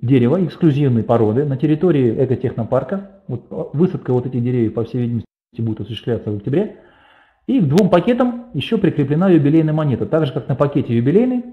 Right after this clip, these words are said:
пакет, э, монета с изображением нулевого километра дороги Skyway. Это вот как раз таки вот такое, вот такая точно, вот такое точное изображение находится на земле. И я думаю, те из вас, кто уже заходил в раздел фотографий, которые, скажем так, размещают люди после праздника,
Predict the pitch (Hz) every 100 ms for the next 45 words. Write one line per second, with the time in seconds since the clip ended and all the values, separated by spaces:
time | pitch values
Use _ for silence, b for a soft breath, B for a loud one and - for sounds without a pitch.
0 | - _ _ _ _ _ _ - 143 269
1 | - - 135 117 113 143 233 233 - 117
2 | 123 135 180 147 120 120 147 117 113 110
3 | 131 143 135 B B B - 117 123 123
4 | 110 117 113 143 175 143 110 104 - 110
5 | 120 - 110 113 107 117 110 - 110 127
6 | 110 104 117 123 113 107 117 - 107 107
7 | - - 123 139 135 120 123 107 117 120
8 | 196 220 196 - 123 110 123 110 - 110
9 | 107 143 196 B B B B B B 131
10 | 127 131 147 127 - 139 123 131 - 127
11 | 120 120 120 139 139 120 123 117 123 107
12 | 98 123 127 131 117 - 104 98 104 110
13 | 107 101 110 110 104 104 110 120 - 127
14 | 107 117 110 - 110 120 117 110 104 98
15 | 104